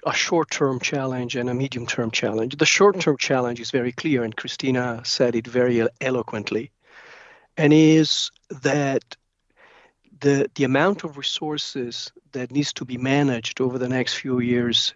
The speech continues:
is, is a gigantic challenge and require fantastic investment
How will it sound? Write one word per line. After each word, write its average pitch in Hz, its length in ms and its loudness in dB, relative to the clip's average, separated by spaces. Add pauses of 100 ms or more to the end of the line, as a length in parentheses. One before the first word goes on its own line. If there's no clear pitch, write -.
is, 120 540 0
is 139 140 -8
a 123 80 2
gigantic 131 600 4
challenge 120 520 0
and 131 200 0
require 123 520 0
fantastic 143 1040 -4
investment 120 720 -6